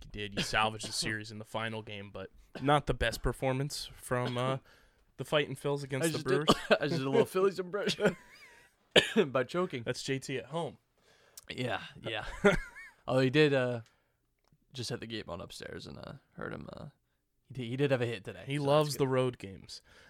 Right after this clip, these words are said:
Speaker 1: Um, but I mean, to, to lose two out of three to Milwaukee, um, and then have to, you know,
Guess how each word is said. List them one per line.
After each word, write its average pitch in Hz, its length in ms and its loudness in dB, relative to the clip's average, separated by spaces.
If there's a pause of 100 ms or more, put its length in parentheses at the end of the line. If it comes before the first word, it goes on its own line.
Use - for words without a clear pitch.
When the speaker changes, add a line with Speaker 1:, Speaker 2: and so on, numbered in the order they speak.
(140)
Speaker 1:
Um, 113 640 -4 (420)
but 123 80 0
I 127 40 4
mean, 127 300 2
to, 120 340 2 (100)
to 123 100 -6
lose 127 200 0
two 139 160 4
out 123 100 6
of 117 60 -6
three 120 180 -2
to 113 40 -4
Milwaukee, 107 760 -2 (320)
um, 95 600 -10 (520)
and 107 100 -10
then 98 100 -8
have 104 200 -8
to, 107 260 -4 (200)
you 104 100 -10
know, 98 120 -10